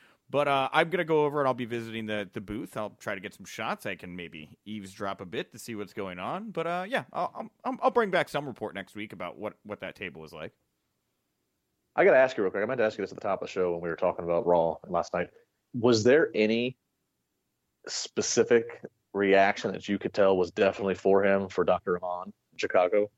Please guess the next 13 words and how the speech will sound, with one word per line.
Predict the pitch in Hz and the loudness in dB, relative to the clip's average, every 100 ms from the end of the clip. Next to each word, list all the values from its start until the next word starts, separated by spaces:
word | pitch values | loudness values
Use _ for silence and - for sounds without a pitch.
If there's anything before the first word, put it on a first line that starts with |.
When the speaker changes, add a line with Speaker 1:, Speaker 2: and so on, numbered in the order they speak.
| _ | _
Speaker 2:
last | - 101 | -16 -14
night? | 107 _ _ _ _ _ _ _ _ | -14 _ _ _ _ _ _ _ _
Speaker 1:
Nobody, | 214 302 381 254 | -6 -2 -2 -2
uh, | 240 | -4
the | 226 285 | -2 -4
only | 370 | -4
thing, | 254 320 269 208 | -4 -6 -4 -4
uh, | 226 190 - | -4 -4 -4
Amann | 214 247 330 254 | -2 -2 -4 -6
treated | - - 262 269 269 190 | -8 -6 -4 -2 -2 -4
Lio | 190 214 214 | -6 0 0
Rush, | 165 170 156 156 - | 2 2 2 0 -6
or | 160 147 | 0 0